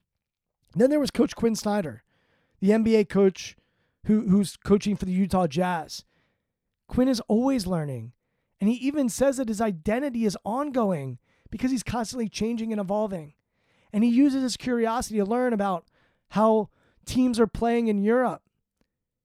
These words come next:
And he's constantly trying to learn from others so that he can be the best coach he can be and the best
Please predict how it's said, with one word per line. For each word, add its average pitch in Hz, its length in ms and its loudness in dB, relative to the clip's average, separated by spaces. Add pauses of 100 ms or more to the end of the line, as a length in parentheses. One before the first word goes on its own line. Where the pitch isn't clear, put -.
(160)
And 202 80 -8
he's 220 100 -10
constantly 233 540 -8
trying 220 360 -4
to - 100 -2
learn 202 420 -2
from 196 220 -4
others 190 560 -4 (540)
so - 160 -2
that 202 100 4
he 202 60 0
can 196 120 -4
be 196 120 0
the 180 60 0
best 185 220 -2
coach 175 240 0
he 180 80 -8
can 175 120 -4
be 220 160 -2
and 214 100 0
the 170 40 -2
best 180 260 -2